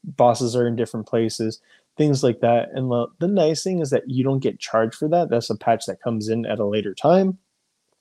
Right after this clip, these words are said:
Um, but I feel like other than that, man, like, there's not really, like, any other system, console games that offer, uh,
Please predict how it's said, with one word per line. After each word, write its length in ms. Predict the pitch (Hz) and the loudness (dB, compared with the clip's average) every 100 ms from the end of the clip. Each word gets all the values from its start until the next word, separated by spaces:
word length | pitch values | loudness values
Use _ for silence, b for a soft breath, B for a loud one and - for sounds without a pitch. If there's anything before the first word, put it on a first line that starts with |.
| _ _ _ | _ _ _
Um, 420 | 139 135 120 104 - _ _ _ _ - | 4 6 4 0 -8 _ _ _ _ 0
but 80 | 131 | 0
I 40 | |
feel 160 | 131 185 | 4 4
like 240 | 165 127 - _ - | 4 2 -4 _ -10
other 240 | 127 214 | -4 -4
than 300 | 147 113 101 | -4 -8 -4
that, 260 | 107 190 226 | -2 -2 -2
man, 280 | 254 285 | -6 -4
like, 220 | 190 117 104 | -2 -2 0
there's 200 | 127 131 | -2 -2
not 280 | 143 190 156 | 0 -2 -2
really, 240 | 135 160 160 | 0 2 2
like, 180 | 127 113 | 0 -2
any 200 | 131 143 | -4 -2
other 380 | 135 131 117 - _ _ _ _ _ _ _ _ _ - | -2 -2 -2 -8 _ _ _ _ _ _ _ _ _ -8
system, 500 | - 156 170 160 143 | -4 -2 -2 -4 -2
console 600 | - 143 139 147 143 139 113 | 0 0 0 2 2 0 -2
games 520 | 117 127 143 131 - | -6 -4 -6 -10 -10
that 180 | 113 110 - | -6 -6 0
offer, 520 | 123 135 - 110 107 _ _ _ _ _ _ - | 2 2 2 0 -2 _ _ _ _ _ _ -2
uh, 420 | 110 110 104 139 | 0 0 0 -2